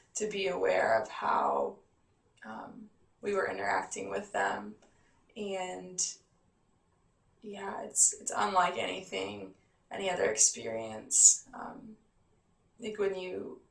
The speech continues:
look into an orphan's eyes, um, your life is radically different from that point on. It doesn't get easier,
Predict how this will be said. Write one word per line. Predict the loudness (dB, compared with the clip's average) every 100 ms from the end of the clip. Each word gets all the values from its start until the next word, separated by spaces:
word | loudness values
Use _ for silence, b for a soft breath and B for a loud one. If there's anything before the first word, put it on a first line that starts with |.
| _
look | 0 2 2
into | 0 -2 -2
an | -2
orphan's | -4 -6 -6 0
eyes, | 2 2 2 4 4 4 b b b _ _
um, | -14 -14 -16 -20 _ _ _ _
your | 4 4
life | 6 2 2
is | -4 2
radically | 2 2 -2 -6
different | -8 -6 -8 -8
from | -10
that | -8 -8 -8
point | -8 -4
on. | -4 -4 -6 -10 -14 _ _ _ _ _ _ _
It | -2
doesn't | 4 4 2
get | 0 0
easier, | 2 2 2 4 2 0 -4